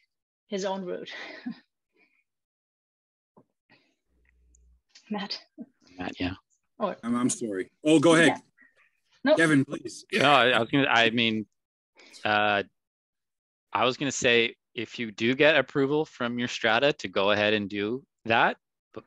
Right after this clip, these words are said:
Speaker 2: you could do the standalone charger route. But if you don't get approval, then, then unfortunately not. So.
Speaker 3: Yeah, I mean, absolutely. It, it really all depends on how you organize yourselves and, and honestly what your community is like. Uh, that being said, on an implementation side,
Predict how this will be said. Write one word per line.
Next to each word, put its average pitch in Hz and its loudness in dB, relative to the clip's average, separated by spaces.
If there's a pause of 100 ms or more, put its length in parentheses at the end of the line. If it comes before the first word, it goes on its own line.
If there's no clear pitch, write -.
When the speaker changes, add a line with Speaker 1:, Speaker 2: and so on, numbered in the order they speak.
(320)
Speaker 2:
you 101 -6
could 101 -10
do 110 -2
the 104 -6
standalone 104 -2
charger 113 -2
route. 120 0 (200)
But 92 -8
if 95 -10
you 107 -8
don't 104 -4
get 101 -2
approval, 92 -4
then, 87 -10 (120)
then - -14 (300)
unfortunately - -12
not. - -20 (260)
So. - -20 (1700)
Speaker 3:
Yeah, 123 -2
I 110 0
mean, 123 4
absolutely. 113 2
It, 139 2
it 135 -4
really 139 2
all 120 -4
depends 113 -6
on 107 -8
how 113 -6
you 110 -2
organize 110 -4
yourselves 117 -4
and, 101 -6
and 104 -10
honestly 120 -4
what 110 -4
your 104 -6
community 107 -4
is 92 -6
like. 98 -12 (600)
Uh, 98 -10
that 117 -6
being 117 2
said, 120 0
on 117 -2
an 110 0
implementation 131 -4
side, 170 -4